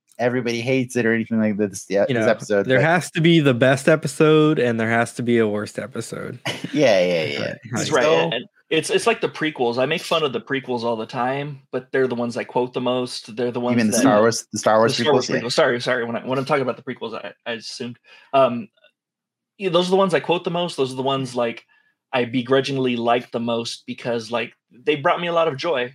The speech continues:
Speaker 3: like, throughout the years, and it, it was cool to see, like, my daughter grow up with the prequels, or, or my little brother grow up and say, like, "You know, C three P O is kind of a douche, but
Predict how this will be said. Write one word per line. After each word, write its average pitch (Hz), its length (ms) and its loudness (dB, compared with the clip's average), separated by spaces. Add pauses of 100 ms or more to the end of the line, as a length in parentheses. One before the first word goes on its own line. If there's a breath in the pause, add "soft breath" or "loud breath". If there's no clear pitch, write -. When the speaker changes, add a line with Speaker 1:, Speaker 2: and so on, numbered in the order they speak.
Speaker 3:
like, 117 160 -10
throughout 113 280 -4
the 120 80 -10
years, 117 340 -6
and 117 100 -6
it, - 180 -8
it 139 180 -4
was 135 160 -6
cool 165 180 -4
to 139 60 -6
see, 139 260 -4
like, 120 260 -4
my 117 120 -4
daughter 120 300 0
grow 123 200 -2
up 123 100 -6
with - 80 -16
the 120 60 -14
prequels, 120 560 -10
or, 107 160 -10 (380 soft breath)
or 131 80 -2
my 131 80 2
little 143 180 4
brother 131 300 2
grow 123 240 4
up 123 140 0
and 123 100 -6
say, 123 160 -2
like, 120 180 -4
"You 160 80 -6
know, 170 320 -4
C 269 240 -2
three 247 220 -4
P 220 80 0
O 196 40 4
is 180 60 -2
kind 185 200 0
of 143 80 -2
a 131 100 4
douche, 156 420 -2
but 127 180 -4